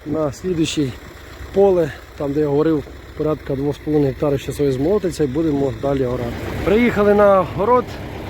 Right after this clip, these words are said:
сорок сотих. Декілька років, більше п'яти років, говорять люди, не оралося. Будемо пробувати нашим трудягою М Т З вісімдесят.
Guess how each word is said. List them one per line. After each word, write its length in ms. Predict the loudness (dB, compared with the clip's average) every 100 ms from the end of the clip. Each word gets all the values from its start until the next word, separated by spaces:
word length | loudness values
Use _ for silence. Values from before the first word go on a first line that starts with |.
| -12 -12 -12 -10 -2
сорок 300 | 2 2 2
сотих. 420 | 2 2 2 -4 -6 -8 -10 -8 -8 -8 -8 -8 -8 -6 -4 0
Декілька 460 | 0 2 0 0 2
років, 360 | 2 2 0 -2
більше 260 | -2 -2
п'яти 300 | -2 -2 2
років, 320 | 2 0 0
говорять 340 | 0 2 0 2
люди, 200 | 0 2
не 280 | 2 4 4
оралося. 720 | 4 4 2 2 0 0 0 0 -6 -8 -8 -8 -8 -10 -10 -10 -8 -8 -6 -4 -4 -4 -2 -2 2
Будемо 280 | 4 4 2
пробувати 380 | 2 2 2 2
нашим 300 | 2 2 -2
трудягою 580 | -2 0 2 2 2 0 -2 -6 -6 -6 -6 -6 -4
М 120 | -2 0
Т 100 | 2
З 260 | 4 4 2 -4 -10 -10 -10 -10 -10 -10 -10 -8 -6
вісімдесят. 640 | -2 0 0 2 4 4